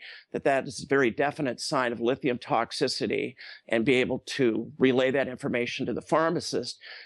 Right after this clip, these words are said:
instead of essentially ignoring it or, you know, making some other unwarranted assumption. So, uh, this learning the pharmacology, certainly the basics of it,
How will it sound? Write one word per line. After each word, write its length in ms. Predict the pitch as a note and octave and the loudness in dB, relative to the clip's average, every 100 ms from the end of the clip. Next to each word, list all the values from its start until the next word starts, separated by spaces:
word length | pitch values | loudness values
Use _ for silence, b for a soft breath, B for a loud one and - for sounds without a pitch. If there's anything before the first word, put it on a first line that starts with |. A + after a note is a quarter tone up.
| - | -4
instead 320 | C#3+ - G#3+ | -4 2 2
of 60 | F#3 | 2
essentially 460 | - E3+ - E3+ | 0 0 2 2
ignoring 440 | D3+ C#3 D3 D3 D3+ | 2 2 2 4 4
it 240 | D3+ D3 | 2 2
or, 240 | C3+ A#2+ A#2 | 2 0 -2
you 80 | C3 | -4
know, 60 | |
making 380 | B2 C3+ C3 C3 | -2 -2 -2 -6
some 260 | - C3+ C3 | -4 0 2
other 280 | A#2+ A#2 - | 2 0 0
unwarranted 720 | D3 B2+ A2+ A#2 A2+ - A#2 | 0 2 2 2 0 -2 -2
assumption. 560 | A2 - A#2+ A#2+ - G2 | -2 0 0 0 -4 0
So, 340 | - A#2+ A2+ B B B - | 4 4 2 B B B -8
uh, 340 | - B2 G#2+ G2+ - - | -2 0 0 -2 -6 0
this 260 | E3+ F#3+ - - _ - | 2 2 0 -14 _ 2
learning 400 | C3+ D#3 F#3+ C#3 | 6 6 4 0
the 60 | |
pharmacology, 920 | B2+ E3 C#3+ A#2 - F3 E3 C3+ - A#2+ | 0 0 0 -2 0 2 4 2 -2 -4
certainly 380 | - A3 G#3+ | 0 2 2
the 100 | C3 | 0
basics 640 | G#2 B2+ C#3+ C#3 - - - | 0 2 2 0 -4 -6 -2
of 220 | G2+ G2+ | -2 -2
it, 200 | G2+ - | -6 -10